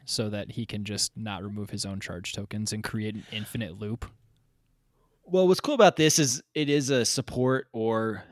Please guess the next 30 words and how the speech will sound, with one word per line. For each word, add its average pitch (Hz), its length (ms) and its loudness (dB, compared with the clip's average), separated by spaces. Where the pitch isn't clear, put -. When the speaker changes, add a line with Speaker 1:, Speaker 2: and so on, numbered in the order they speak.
Speaker 2:
um, 101 240 -4
control 117 480 -2
ability. - 480 -8
Speaker 1:
Mm-hmm. 117 140 -2
Speaker 2:
Um, 80 320 -4
you 127 100 4
know, 107 100 -2
Scumhawks 131 680 2
have 117 140 -4
generally 120 340 0
been 110 340 -4
just 123 200 -2
controlling, 180 720 4
whereas 117 240 -2
the 110 120 -10
Rebel 123 300 0
ones 113 240 -2
have 98 100 -6
been 92 280 -6
just - 180 -10
supporting. 151 600 -2
And 123 120 -2
here, 175 560 -2
Gamut 131 480 -6
gets - 200 -8
to - 80 -6
do 104 280 -6
both. 120 440 0
Um, 90 320 -4
where 82 240 -8